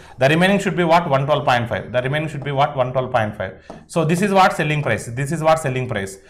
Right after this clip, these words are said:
So cost price is hundred, selling price is one twelve point five. So profit is what? Twelve point five. Profit is what? Twelve point five.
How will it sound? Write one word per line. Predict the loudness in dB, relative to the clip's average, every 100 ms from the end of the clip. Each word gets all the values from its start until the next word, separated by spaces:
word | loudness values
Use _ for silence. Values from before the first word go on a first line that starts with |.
| -14
So | -6 -2
cost | 2 4 4 2
price | 0 0
is | -2
hundred, | -2 0 0 -2
selling | -2 0 0
price | 0 -4
is | -4
one | -2 -2
twelve | -2 0
point | -2 2
five. | 2 2 -2 -10 -10
So | 0 0
profit | 4 4 4 2
is | 0
what? | 0 0
Twelve | 0 0
point | 2 0 0
five. | -8 -8 0
Profit | 2 2 -2
is | 0
what? | 0
Twelve | 0 -2 0
point | 0 -2
five. | -10